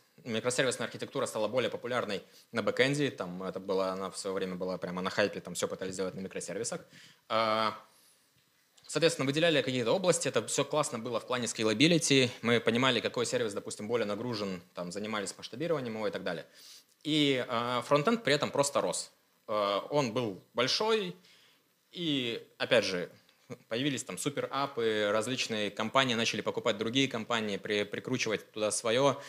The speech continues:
что-то. И, э, соответственно, стала проблема, что это становилось тяжело поддерживать. И вдохновленные микросервисами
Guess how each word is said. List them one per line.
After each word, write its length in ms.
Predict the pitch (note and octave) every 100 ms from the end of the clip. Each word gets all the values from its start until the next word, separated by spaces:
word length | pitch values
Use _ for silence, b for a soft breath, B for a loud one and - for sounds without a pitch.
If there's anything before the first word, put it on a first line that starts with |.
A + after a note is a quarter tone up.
| B
что-то. 460 | - - A#2+ F2 - B B _ _ _ _ _ _ _ -
И, 320 | B2+ C#3+ B2+
э, 520 | B2 A#2 A2+ A#2 A2+
соответственно, 440 | A2 D#3+ F3+ F3+ -
стала 360 | - C#3 A#2+ - - _ -
проблема, 400 | A#2 B2+ A2 F#2
что 160 | A#2
это 160 | D3 A2+
становилось 480 | - G#2+ B2+ A2+ -
тяжело 320 | A2 A2+ B2
поддерживать. 460 | G#2 G#2+ F#2 E2 - b b b b -
И 440 | C3+ C3 C3 A#2+ A2+ - _ _ _ _ _ B B B B B B -
вдохновленные 560 | C#3 D3+ D3 D#3+ C#3
микросервисами 880 | B2+ B2 A2 A3+ A#3 E3+ D3 C3+ B2